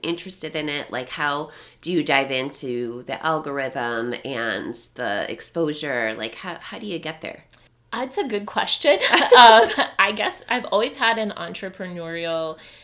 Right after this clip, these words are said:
Speaker 2: sort of mindset. I've
Speaker 1: Mm-hmm.
Speaker 2: always been, you know, my first job was selling Cutco knives because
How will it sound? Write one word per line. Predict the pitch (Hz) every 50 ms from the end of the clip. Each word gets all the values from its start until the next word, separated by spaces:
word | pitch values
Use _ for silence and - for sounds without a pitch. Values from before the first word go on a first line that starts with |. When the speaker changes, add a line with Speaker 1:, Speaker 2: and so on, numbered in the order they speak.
| - - -
Speaker 2:
sort | - - 214 190
of | 185 175
mindset. | 170 160 147 143 143 147 143 156 185 196 - - 226 226 247 247
I've | - -
Speaker 1:
Mm-hmm. | 170 160 160 160 143 135 135
Speaker 2:
always | - - 139 - 175 208 247
been, | 254 180 170 170 165 165 170 170 165 - - - - - - - _ _
you | 175 180 170 165
know, | 165 135 147 151 - 185 190 - - - 160
my | 156 -
first | - - 151 165 214 - - -
job | 294 294 294 254 226 196 185
was | 185 185 -
selling | - 196 185 175 196 226 233 226 220
Cutco | - - 320 - - - - 233 185 180 175 -
knives | - - - - - - -
because | 196 - - 190 190 -